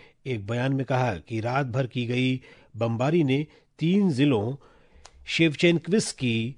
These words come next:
साल्टिवस्की और खोलोदोनोर्हिस्की को प्रभावित किया, जिससे व्यापक तबाही हुई है। ये घातक हमला ऐसे समय में हुआ है जब यूक्रेन जिनेवा में राजनयिक प्रयासों को तेज कर रहा है।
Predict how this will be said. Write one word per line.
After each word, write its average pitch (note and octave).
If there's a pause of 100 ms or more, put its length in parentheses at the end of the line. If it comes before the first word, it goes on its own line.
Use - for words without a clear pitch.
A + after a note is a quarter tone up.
(400)
साल्टिवस्की D#3 (280)
और C#3 (100)
खोलोदोनोर्हिस्की E3+
को B2
प्रभावित C3+
किया, C3+
जिससे C3+
व्यापक C3
तबाही G#2+
हुई A2
है। C2+ (460)
ये B2+
घातक C#3+
हमला D#3
ऐसे D3
समय D3
में D#3
हुआ D#3
है D#3
जब C#3+
यूक्रेन B2 (320)
जिनेवा D#3+
में E3
राजनयिक C3
प्रयासों A#2
को A#2+ (380)
तेज C#3+
कर G2+
रहा G2
है। D2+